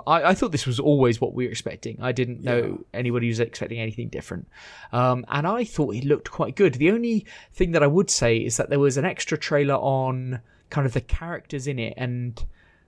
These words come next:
Speaker 1: I thought there'd be more heroes than I, than I saw. Um, but there were different ones than you usually associate with, like, the Marvel films or whatever. So,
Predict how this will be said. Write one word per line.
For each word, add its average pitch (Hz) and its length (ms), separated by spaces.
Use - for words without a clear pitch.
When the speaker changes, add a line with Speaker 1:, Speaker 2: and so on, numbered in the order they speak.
Speaker 1:
I 170 220
thought - 400
there'd 214 160
be 170 140
more 135 640
heroes 113 580
than 113 140
I, 113 380
than 117 100
I 117 80
saw. 110 500
Um, 120 600
but - 120
there 151 100
were 165 160
different 151 400
ones 120 300
than 120 160
you 123 100
usually 120 440
associate 113 560
with, 117 260
like, 107 160
the 117 80
Marvel 113 300
films 110 340
or 113 60
whatever. 104 260
So, 101 320